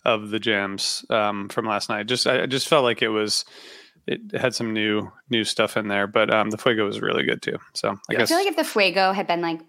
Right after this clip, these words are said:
Speaker 3: five more minutes long, it would have surpassed the Sigma.
Speaker 2: To go five more minutes, it would have had to go into the deep, deep space. It would have been,
Speaker 3: Yeah.
Speaker 2: like, crazy feedback space or,
Speaker 1: Yeah.
Speaker 2: you know,
Speaker 1: Drill.
Speaker 3: Yes.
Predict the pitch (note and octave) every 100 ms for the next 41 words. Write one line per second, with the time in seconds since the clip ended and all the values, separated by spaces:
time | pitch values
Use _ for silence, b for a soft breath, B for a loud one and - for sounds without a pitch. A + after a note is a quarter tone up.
0 | - - - D3 D3+ E3 F3 E3 D#3+ -
1 | - F3 E3+ F#3+ G#3+ B B B F#3+ F3+
2 | E3+ E3 D3+ - - F3 - B2+ - -
3 | _ D#3 - C3+ A2 - D3+ D#3+ D#3+ -
4 | C#3 B2+ B2 A#2 G#2 F2+ - G2 F#2+ G2+
5 | F#2 F#2+ F#2+ F#2 F2+ - G#2+ F#2+ - G#2+
6 | G2 - - G#2 F#2 - - G2+ F#2+ F2+
7 | E2+ - F2+ F#2 F#2 E3+ D#3 F2+ F2+ F2
8 | - B B B - A#2+ G#2+ G2 F#2+ F2
9 | - G#2 - G2+ - - G#2 F#2 F2 -
10 | F2+ F2 A2+ F#2 F2+ F#2 F2 F2+ A2 C3
11 | B2 B2 - C#4